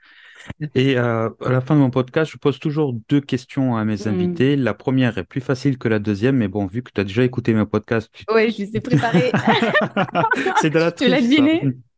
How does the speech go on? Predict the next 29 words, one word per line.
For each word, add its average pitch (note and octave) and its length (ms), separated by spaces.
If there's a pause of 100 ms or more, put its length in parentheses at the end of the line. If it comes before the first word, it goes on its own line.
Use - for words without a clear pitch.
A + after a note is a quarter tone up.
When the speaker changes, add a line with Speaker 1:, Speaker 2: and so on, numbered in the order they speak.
(160)
Speaker 1:
<laughs> G#4+ 580 (200)
Ouais, F3 240
Speaker 2:
Alors, B2 320
Speaker 1:
je - 60
suis A#2+ 80
comme D#3 140
ça. - 60 (760)
Speaker 2:
euh, G#2 500
la A2+ 400 (460)
première D3 360
question C3+ 360
que A#2+ 180
je G2 120
vais A2 120
te - 120
poser, A2 440
c'est G2+ 440
qu'est-ce B2+ 200
que B2 120
tu - 120
pourrais A2+ 340
dire A2+ 460 (560)
à G#2 140
toutes C#3 260
les A2+ 100
personnes A2+ 440
qui G#2+ 120
nous G2+ 240
écoutent B2 380